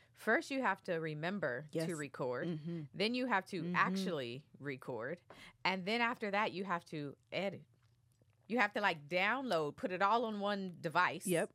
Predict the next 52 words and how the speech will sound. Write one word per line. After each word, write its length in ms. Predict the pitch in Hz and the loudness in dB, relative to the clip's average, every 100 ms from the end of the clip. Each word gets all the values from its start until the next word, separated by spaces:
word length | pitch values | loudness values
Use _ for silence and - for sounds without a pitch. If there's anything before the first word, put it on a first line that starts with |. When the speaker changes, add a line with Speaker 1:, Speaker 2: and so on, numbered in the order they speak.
| - | -14
Speaker 1:
'Cause 240 | - 165 - | -4 -4 -4
it's 180 | - 156 | -14 -8
many 260 | 156 175 202 | -4 -2 0
times 280 | 180 156 | 0 0
they 240 | 147 143 156 | -2 -2 2
are 120 | 147 | 2
on 200 | 160 190 | 2 0
different, 340 | 165 - 185 | -2 0 -2
and 100 | 202 | -2
you 60 | 143 | 0
gotta 280 | 151 147 147 - - - | 2 2 0 -6 -12 2
airdrop 460 | 180 214 185 180 180 | 4 4 4 2 2
what's 160 | 180 | -4
on 120 | 175 | 0
your 120 | 170 202 | 2 2
phone 240 | 185 180 | 2 0
to 60 | 185 | 4
my 140 | 185 185 | 6 6
phone 280 | 190 185 | 4 2
and 140 | 160 151 | -2 -2
everybody's 480 | - 180 175 156 - | -2 -2 0 0 -2
phone. 300 | 160 147 214 _ _ _ - _ _ | -8 -8 -12 _ _ _ -20 _ _
And 220 | - 180 180 | 0 2 2
then 160 | 214 | 0
you 140 | 226 233 | 0 2
have 220 | 214 202 | 2 0
to 340 | - 175 156 - | -2 0 0 0
edit. 500 | 165 147 196 - - _ _ _ _ _ _ _ _ _ | 0 2 -2 -6 -20 _ _ _ _ _ _ _ _ _
And 220 | 202 214 | 2 2
then 160 | 269 285 | 0 0
you 100 | 285 | 2
gotta 320 | 302 269 190 | 4 6 6
post. 800 | 156 - 277 302 190 - - - _ _ | 4 0 4 6 4 -6 -18 -20 _ _
Speaker 2:
And 240 | 170 214 208 | 2 4 2
think 120 | 208 | 2
of 80 | 190 | 2
a 60 | |
caption 400 | 180 196 202 170 | 0 -2 0 0
if 120 | 165 - | 2 4
it's 120 | 294 | 6
Speaker 1:
And 120 | 320 | 6
Speaker 2:
on 40 | |
Speaker 1:
think 140 | - 285 | 6 4
of 60 | |
Speaker 2:
social. 140 | 247 254 | 6 4
Speaker 1:
a, 40 | |
Speaker 2:
So 200 | - 233 | 6 4
Speaker 1:
uh, 40 | - - - | 4 -8 -6
listen. 460 | 269 349 - 190 101 - | 2 2 2 -6 -2 -2
Speaker 2:
it's 140 | 202 | 0
so 180 | 196 180 | 2 2
much. 300 | 170 190 | 2 -2